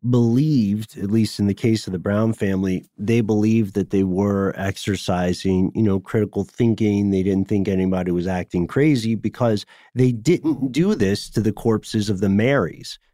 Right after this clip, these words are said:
The corpses of the Marys appeared to have rotted and not to be preserved. And the Brown exhumations,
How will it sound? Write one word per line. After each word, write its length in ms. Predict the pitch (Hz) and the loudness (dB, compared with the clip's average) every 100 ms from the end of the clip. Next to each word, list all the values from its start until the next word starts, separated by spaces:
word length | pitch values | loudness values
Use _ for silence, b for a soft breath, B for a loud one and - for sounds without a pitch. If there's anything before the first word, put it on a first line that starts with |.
| _ _ - | _ _ -4
The 100 | 98 | -2
corpses 500 | - 120 - 107 101 | 0 0 0 -2 0
of 100 | 95 | 0
the 100 | 98 | 2
Marys 460 | 117 170 117 101 | 4 4 2 0
appeared 560 | - 101 - 101 98 - | -4 -10 -4 -2 -2 -2
to 160 | 107 92 | 0 0
have 260 | 107 92 | 0 0
rotted 720 | 87 95 131 139 - 90 - _ _ _ - | -2 0 2 0 -2 -10 -10 _ _ _ -2
and 220 | 92 98 | 2 4
not 280 | 123 120 - | 2 0 -4
to 120 | 107 | -4
be 360 | 87 90 87 82 B B _ | -2 -4 -4 -8 B B _
preserved. 720 | - 113 95 110 95 82 82 - b b b _ _ | -2 0 2 0 0 -2 -8 -16 b b b _ _
And 520 | 117 117 110 110 92 _ _ _ _ _ _ | 0 2 2 0 -2 _ _ _ _ _ _
the 280 | 117 120 104 | -4 0 0
Brown 640 | - 110 123 127 131 123 | 0 0 2 2 2 0
exhumations, 1120 | 110 110 - 104 101 104 107 82 76 55 - | -2 -4 -2 0 2 2 -2 -4 -4 -6 -14